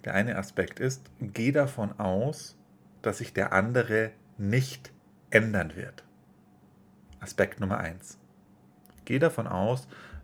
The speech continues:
dass der andere sich nicht ändern wird. Das ist der eine Aspekt. Und der zweite Aspekt, der aus meiner Sicht mindestens genauso wichtig ist, geh davon aus, dass du ähnliche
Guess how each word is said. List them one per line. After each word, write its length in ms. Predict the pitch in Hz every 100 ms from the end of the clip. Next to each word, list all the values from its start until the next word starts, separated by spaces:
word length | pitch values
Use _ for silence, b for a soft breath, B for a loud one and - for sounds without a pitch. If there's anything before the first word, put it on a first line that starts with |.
| -
dass 380 | 104 135 - -
der 220 | - 101 92
andere 280 | 110 113
sich 180 | 101 -
nicht 200 | 110 101
ändern 360 | - 135 160 156
wird. 140 | 180
Das 100 | 117
ist 100 | 113
der 120 | 101
eine 300 | 104 95 139 139
Aspekt. 340 | 135 - 165
Und 80 | 135
der 120 | 113
zweite 480 | - 123 147 202 95
Aspekt, 420 | 92 - 170 180
der 200 | 117 123 B B B B B -
aus 220 | 104 -
meiner 200 | 110 117
Sicht 220 | 117 104
mindestens 480 | 123 156 160 143 131
genauso 500 | - 123 175 202 185
wichtig 320 | 98 - 98
ist, 280 | 139 214 - - _ _ - B B B B -
geh 200 | - 127
davon 400 | 139 135 127 110
aus, 680 | - 101 101 117 131 131 - - _ - - - - - - B B B B
dass 220 | - 110 -
du 240 | 120 110 B - _ _ - - - -
ähnliche 840 | 107 110 139 143 143 139 135 131